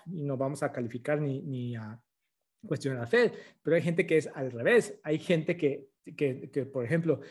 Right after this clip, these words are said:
no, no es que, eh, tengo que llevar a mi hijo y untárselo, ¿no? Ahí lo tengo que untar en, en, <laughs> en la estatua de San Charbel, ¿no? O tengo que, eh, no sé,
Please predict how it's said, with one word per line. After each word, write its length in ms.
no, 120
no 200
es 160
que, 540
eh, 600
tengo 240
que 100
llevar 200
a 60
mi 200
hijo 280
y 120
untárselo, 800
¿no? 280
Ahí 360
lo 120
tengo 240
que 80
untar 440
en, 440
en, 320
<laughs> 680
en 100
la 60
estatua 360
de 80
San 160
Charbel, 460
¿no? 220
O 240
tengo 400
que, 540
eh, 560
no 140
sé, 460